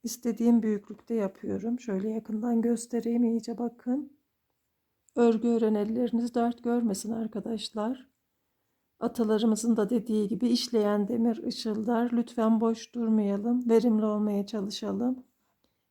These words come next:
Yeni yeni modelleri hep birlikte diğer videolarımda da izlemeye devam edeceğiz. Örgü Günlüklerim kanalına abone olmayı unutmayın arkadaşlar. Destek olun. İzlediğiniz için teşekkür ediyorum.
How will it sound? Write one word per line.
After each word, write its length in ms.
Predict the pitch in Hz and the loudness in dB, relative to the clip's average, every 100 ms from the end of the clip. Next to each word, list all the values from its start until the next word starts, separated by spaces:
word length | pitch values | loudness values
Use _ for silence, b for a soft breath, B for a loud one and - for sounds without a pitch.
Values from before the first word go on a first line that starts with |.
| _ - | _ 0
Yeni 300 | 240 233 233 | 6 6 6
yeni 200 | 233 220 | 6 4
modelleri 640 | 220 208 240 208 208 226 | 4 2 -2 -2 -2 -2
hep 180 | 233 - | -4 -6
birlikte 500 | 233 208 208 - 233 | -8 -6 -8 -8 -4
diğer 320 | 233 220 214 | 2 2 2
videolarımda 680 | 208 196 208 240 233 226 240 | -2 -4 -4 -2 0 0 2
da 40 | |
izlemeye 520 | 240 220 220 214 208 202 | 2 4 4 4 2 0
devam 380 | 233 220 226 | 0 2 2
edeceğiz. 680 | 214 220 208 208 208 254 254 _ _ _ _ _ _ _ _ _ _ - | 2 -2 -6 -2 -2 -4 -8 _ _ _ _ _ _ _ _ _ _ -2
Örgü 320 | 240 240 247 | 4 4 4
Günlüklerim 680 | 247 233 214 214 220 214 226 | 4 4 4 2 0 2 0
kanalına 760 | 233 208 202 196 202 226 254 - | 0 -2 0 0 2 0 -2 -6
abone 380 | 233 214 214 214 | -6 -2 2 4
olmayı 400 | 220 220 214 214 | 4 4 4 2
unutmayın 540 | 220 220 - 202 190 | 2 0 -4 -2 0
arkadaşlar. 840 | 196 202 202 202 196 - 220 240 233 | 0 -2 -6 -8 -8 -8 -6 -6 -2
Destek 480 | 220 220 226 214 220 | -2 -2 -6 -6 -6
olun. 480 | 190 233 240 - _ _ | -4 -2 -2 -6 _ _
İzlediğiniz 680 | 254 233 220 254 247 247 247 | -2 -2 0 4 6 8 6
için 200 | - 233 | 0 -2
teşekkür 500 | 233 233 226 220 - | 0 -2 -4 -8 -6
ediyorum. 680 | 247 226 240 240 214 247 262 | -4 -4 -2 -4 -2 -2 -2